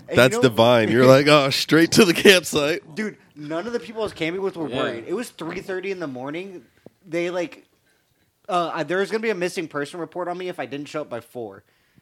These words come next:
Speaker 1: Um, so I show up at three thirty. No one was even concerned, and apparently they were making jokes. I was asleep in a porta potty, and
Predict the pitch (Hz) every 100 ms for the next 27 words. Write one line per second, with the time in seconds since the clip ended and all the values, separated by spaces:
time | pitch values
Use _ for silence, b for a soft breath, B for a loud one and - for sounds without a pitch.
0 | _ _ 156 151 135 - 165 - 220 185
1 | - 143 160 156 156 143 127 101 - _
2 | - 151 156 208 196 202 180 160 - 160
3 | 147 127 156 156 160 190 175 180 165 160
4 | 165 160 113 143 131 - 139 135 127 123
5 | 151 - 127 131 - 151 - 170 165 190